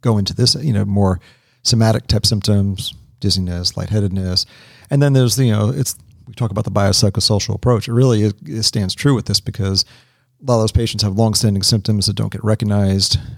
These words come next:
um, for a period of time. They develop more increasing anxiety because of the,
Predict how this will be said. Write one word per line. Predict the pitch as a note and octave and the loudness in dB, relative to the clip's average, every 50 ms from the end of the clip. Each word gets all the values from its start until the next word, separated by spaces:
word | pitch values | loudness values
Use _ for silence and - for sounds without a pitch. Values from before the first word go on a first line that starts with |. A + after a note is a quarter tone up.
| - - | -12 -6
um, | B2+ G#2+ G2+ F#2+ F#2+ F#2 F2+ F2+ F2+ F#2 G2 - _ _ _ | -4 -2 0 0 0 -2 -2 -4 -6 -8 -10 -16 _ _ _
for | - - A2+ | -2 0 0
a | G2+ | 2
period | - B2+ A2+ G2+ F#2+ | 2 0 0 0 0
of | F#2 | 0
time. | - B2+ C#3+ B2 A2+ G#2+ A2 | 2 2 4 4 4 2 2
They | G2 G2 F#2+ | 0 -2 -2
develop | - G2+ G2+ F#2+ F#2 F#2 | -2 -2 -2 -2 -2 -2
more | G2+ G#2 G#2+ G#2 G#2 G2+ G#2 | -2 -2 0 0 0 0 0
increasing | A2+ G#2 - B2 G#2+ G2+ G2 | 0 0 0 0 0 2 0
anxiety | F#2+ G2+ G2+ A2 G#2+ G#2+ G#2 G2+ G#2+ G#2 | 0 2 2 4 4 4 4 4 2 2
because | - - - A2 A2 G2 F#2+ | 0 0 0 0 2 2 2
of | G2+ F#2+ F2+ | 0 0 0
the, | F#2+ A2 | -2 -4